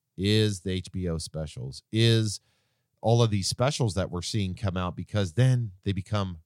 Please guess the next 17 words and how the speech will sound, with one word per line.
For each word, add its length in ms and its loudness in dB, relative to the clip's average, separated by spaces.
relevant 400 6
again. 220 -2
Because 260 0
if 100 -8
you 100 2
were 80 2
an 120 -4
athlete, 460 -2
seventies, 360 2
eighties, 260 -2
nineties, 320 0
and 160 2
you 100 4
didn't 520 0
do 240 6
crazy 460 -2
shit, 440 -4